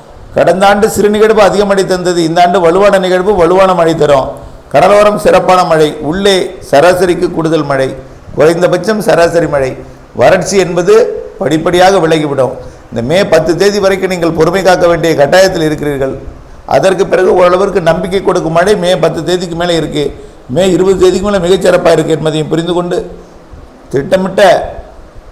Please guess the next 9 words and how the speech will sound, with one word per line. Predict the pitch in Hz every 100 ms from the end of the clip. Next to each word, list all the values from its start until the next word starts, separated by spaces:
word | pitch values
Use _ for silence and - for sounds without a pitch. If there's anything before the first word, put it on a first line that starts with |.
| - - - -
வேளாண்மைக்கு | 151 180 185 170 165
அப்டேட்ஸுடன் | 147 143 190 175 180 175
இணைந்திருந்து, | 156 175 180 175 160 160
அறிந்திருந்து | 151 151 170 170 160 156
பணி | 151 156
செய்தல் | 160 156 156
ஆகும்படி | 139 143 139 135
அன்போடு | 120 123 143
கேட்டுக்கொள்கிறேன். | 139 123 127 120 113 110